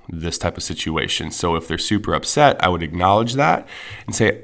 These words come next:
"I understand you're really upset that we can't go to the mall and get new shoes right now. However,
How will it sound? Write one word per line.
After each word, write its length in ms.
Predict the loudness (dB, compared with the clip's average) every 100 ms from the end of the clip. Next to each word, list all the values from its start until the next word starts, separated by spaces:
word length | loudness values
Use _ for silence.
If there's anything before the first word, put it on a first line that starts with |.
| 4
"I 140 | 4
understand 440 | 6 4 4 4
you're 100 | 4
really 240 | 2 4 2
upset 360 | 0 2 0
that 220 | 2 2 2
we 80 |
can't 260 | 0 0 0
go 140 | 2
to 60 | 2
the 100 | 2
mall 300 | 0 2 2
and 120 | 2
get 100 | -2
new 140 | -2 -4
shoes 380 | 0 2 2
right 180 | 2 -2
now. 300 | -2 -2 -2 -6 -20 -20 -6
However, 600 | 2 4 4 2 0 -4